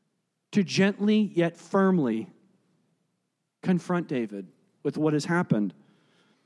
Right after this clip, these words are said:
And he also offers forgiveness. He offers forgiveness. And so in our sin, in our, we can internalize the shame,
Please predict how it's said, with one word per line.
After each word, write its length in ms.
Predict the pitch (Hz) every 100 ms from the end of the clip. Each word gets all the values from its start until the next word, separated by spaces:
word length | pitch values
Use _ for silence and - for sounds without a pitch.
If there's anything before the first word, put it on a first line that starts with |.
| _ _ _ _ _ -
And 120 | 185
he 80 | 185
also 680 | 190 220 214 196 165 160 -
offers 720 | 151 156 - 160 151 151 - _ _ _
forgiveness. 880 | - - 120 107 92 90 82 - - _ _ _ _ _ _ _ _ _ _ _ -
He 180 | 143 135
offers 640 | - - - 113 107 101 _ _ _
forgiveness. 880 | _ - 107 107 98 98 92 - - _ _ _ _ _ _ _ _ _ _ - - _
And 160 | 208 208
so 340 | - 226 214 -
in 160 | 240
our 180 | 214 220
sin, 340 | 196 - 226 220
in 100 | 202
our, 220 | 202 190 - _ _ _ _ _ _ -
we 120 | 214
can 120 | 226
internalize 840 | 226 208 170 220 240 226 208 185
the 100 | 185
shame, 600 | 170 - 160 165 160 139